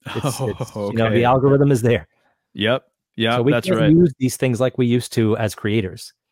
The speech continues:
Speaker 1: So that's why things like Rockfin really matter. You know, <laughs> Rockfin is, is holding the torch in a certain regard, and we gotta be happy about that. Um,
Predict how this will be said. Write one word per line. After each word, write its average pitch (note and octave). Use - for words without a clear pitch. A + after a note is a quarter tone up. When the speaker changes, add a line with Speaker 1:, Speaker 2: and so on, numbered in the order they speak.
Speaker 1:
So C#3+
that's D#3+
why E3+
things E3+
like D#3
Rockfin D#3+
really D#3
matter. D3+
You A#2+
know, B2
<laughs> -
Rockfin C#3+
is, A#2
is C3+
holding D3
the C3
torch E3
in A2
a G#2+
certain C#3
regard, G2
and G2
we G#2
gotta G#2+
be A#2+
happy C3
about F#2+
that. F#2
Um, F2+